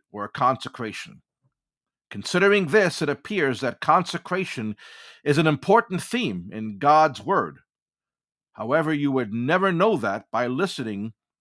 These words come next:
to much of the contemporary Christian music, or maybe reading many contemporary Christian books, or hearing today's sermons. Now think about it.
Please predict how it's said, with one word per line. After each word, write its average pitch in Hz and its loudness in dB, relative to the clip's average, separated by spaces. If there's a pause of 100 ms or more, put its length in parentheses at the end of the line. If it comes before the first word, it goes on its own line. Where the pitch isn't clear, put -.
(360)
to 107 -12
much 147 0
of 151 -2
the 147 0
contemporary 160 -2
Christian 156 -6
music, 156 -6 (640)
or 98 -8
maybe 147 0
reading 160 0
many 151 -2
contemporary 151 -2
Christian 151 -6
books, - -4 (320)
or 147 4
hearing 131 2
today's 151 -2
sermons. 90 -2 (760)
Now 139 0
think - 0
about 92 -4
it. 69 -16